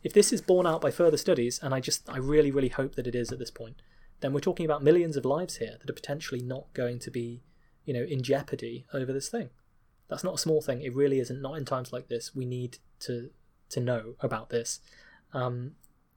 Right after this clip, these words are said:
and who knows? Maybe we'll get even luckier, and there's even more serious case recognition bias than we currently expect, and it will turn out that the death rates can be reasonably low ultimately. And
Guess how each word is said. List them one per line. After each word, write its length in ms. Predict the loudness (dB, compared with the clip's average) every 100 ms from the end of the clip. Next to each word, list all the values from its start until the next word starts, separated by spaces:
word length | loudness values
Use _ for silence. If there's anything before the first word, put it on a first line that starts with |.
| -6
and 80 | 0
who 100 | 2
knows? 220 | 2 0 -6 -20 -20 -20 -20 -16 -16 -14 -16 -16 -2
Maybe 260 | 8 10 12
we'll 140 | 10
get 240 | 10 6 6
even 200 | 4 6
luckier, 420 | 4 4 -8 -8 -14 -20 -12 -4
and 120 | 0
there's 220 | 2 2
even 240 | 6 6 6
more 240 | 6 4
serious 500 | 4 6 8 6 2
case 380 | -4 -2 -2 -2
recognition 480 | -4 -4 -6 -6 -4
bias 340 | -4 -4 -6
than 120 | -4
we 80 | -4
currently 580 | 4 4 4 2 -2 -2 -12
expect, 440 | -14 -6 -6 -8 -18 -20 -20 -10
and 100 | -4
it 60 | -2
will 80 | -2
turn 240 | 2 4
out 160 | 4 2
that 100 | 0
the 80 | 2
death 220 | 2 2
rates 180 | 0 0
can 160 | -4
be 100 | -2
reasonably 520 | 0 0 -2 -2 0
low 340 | 2 0 -4 -12 0
ultimately. 580 | 0 0 -6 -8 -12 -14 _ _ -20 -20 -6
And 280 | -2 -2